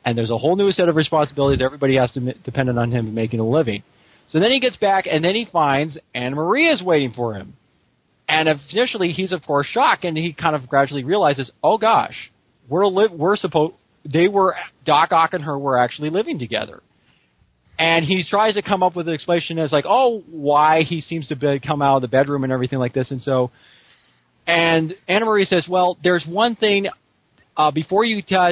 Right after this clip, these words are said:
ask me anything else, there's something I need to have you come clean." And she says, "Are you Spider-Man?" And she shows him a picture of what was going on during the whole,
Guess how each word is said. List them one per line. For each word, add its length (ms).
ask 260
me 220
anything 380
else, 300
there's 200
something 280
I 80
need 200
to 100
have 200
you 80
come 200
clean." 300
And 140
she 180
says, 320
"Are 200
you 200
Spider-Man?" 800
And 120
she 140
shows 360
him 160
a 60
picture 500
of 260
what 160
was 160
going 280
on 480
during 400
the 140
whole, 180